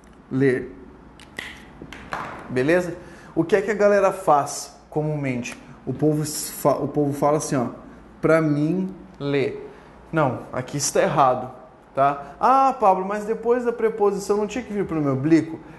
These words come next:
Até deveria. Porém, nós temos aqui outro dispositivo que está operando na sentença. Que dispositivo é esse? Esse aqui, ó. A palavra eu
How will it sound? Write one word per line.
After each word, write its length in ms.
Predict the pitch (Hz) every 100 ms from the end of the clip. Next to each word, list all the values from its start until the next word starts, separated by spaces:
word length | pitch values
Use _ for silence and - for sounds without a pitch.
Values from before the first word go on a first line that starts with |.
| -
Até 320 | 131 131 143
deveria. 680 | 135 127 156 156 147 123 107 -
Porém, 420 | - 175 151 165 139
nós 200 | 127 -
temos 280 | 160 147
aqui 340 | 135 135 185 139 - - -
outro 380 | 185 208 214 185
dispositivo 960 | 170 135 165 170 147 - - 170 156
que 120 | -
está 240 | 139 - 151
operando 480 | 151 151 143 139 139
na 140 | 139
sentença. 540 | 139 147 135 123 -
Que 100 | -
dispositivo 640 | 170 156 175 175 165 202 185
é 100 | 151
esse? 220 | 117 - - -
Esse 140 | - -
aqui, 180 | 170 151
ó. 140 | 123 - - - - - -
A 60 |
palavra 480 | - 139 147 143 131 -
eu 420 | - 165 135 -